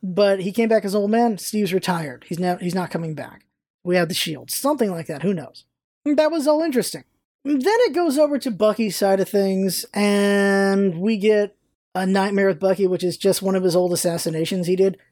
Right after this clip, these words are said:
At first, you're thinking maybe he's just going around getting revenge right at that moment, and then you realize, oh, no, no, that was one of his old hits when he was the Winter Soldier. 'Cause he does say, "Hail Hydra." And we don't know why he killed that dude.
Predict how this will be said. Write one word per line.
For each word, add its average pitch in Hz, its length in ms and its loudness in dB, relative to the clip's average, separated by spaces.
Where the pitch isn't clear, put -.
At 254 140 0
first, 392 260 0
you're 294 100 0
thinking 247 400 0
maybe 220 320 2
he's 208 180 0
just 226 160 -4
going 220 220 2
around 202 360 2
getting 202 200 4
revenge 185 400 0
right 180 180 2
at 180 80 2
that 180 180 0
moment, 185 460 0
and 196 100 0
then 202 100 0
you 202 60 2
realize, 208 320 2
oh, 311 160 4
no, 247 220 2
no, 214 320 -4
that 208 240 0
was 196 140 2
one 196 120 0
of 196 80 2
his 180 160 2
old 185 200 2
hits 180 260 0
when 175 140 -6
he 175 140 -4
was 165 260 -2
the 165 60 -4
Winter 156 220 -6
Soldier. 208 520 0
'Cause 220 100 0
he 247 80 4
does 247 220 2
say, 240 140 0
"Hail 180 240 0
Hydra." 175 480 -2
And 254 160 -4
we 381 100 4
don't 403 180 2
know 339 120 2
why 226 240 2
he 262 140 2
killed 277 300 0
that 247 200 2
dude. 208 400 0